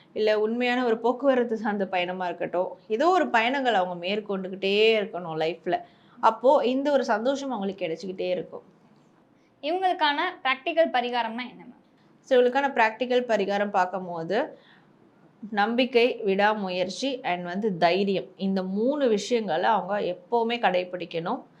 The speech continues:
Speaker 1: So, என்ன மாதிரியான தன்னந்தனி ஒரு காட்டுல விட்டுட்டு வந்தாலும் இந்த மூணுமே அவங்க வந்து ஃபாலோ பண்ணணும். இந்த மூணு இருந்தா அவங்க எங்க இருந்தாலும் ஜெயிச்சிடுவாங்க, எங்க இருந்தாலும்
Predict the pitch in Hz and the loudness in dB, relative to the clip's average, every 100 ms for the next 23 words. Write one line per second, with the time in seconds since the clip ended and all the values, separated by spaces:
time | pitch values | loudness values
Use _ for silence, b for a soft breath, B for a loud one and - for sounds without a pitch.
0 | B 247 - 196 190 233 302 294 269 269 | B -12 -4 -2 0 0 0 2 4 2
1 | 247 226 240 208 208 214 262 247 254 226 | 0 -2 -2 0 0 2 2 2 2 0
2 | 196 202 233 254 226 214 208 175 185 196 | 2 4 4 4 -2 -2 -4 -2 -2 -2
3 | 240 196 170 180 233 220 214 226 185 170 | -2 -4 -4 -4 -4 -4 -4 -4 -4 -6
4 | 160 170 190 180 170 165 165 160 156 156 | -10 -8 -8 -4 -2 -2 -4 -8 -8 -12
5 | - 175 170 196 277 269 214 220 220 233 | -16 -14 -8 -2 0 0 0 0 0 0
6 | 202 170 170 220 233 226 196 185 208 196 | -2 -6 -8 -6 -6 -6 -6 -4 -4 -6
7 | 180 - 185 165 165 214 220 180 220 208 | -8 -10 -10 -8 -6 -6 -6 -4 -6 -6
8 | 175 196 | -6 -6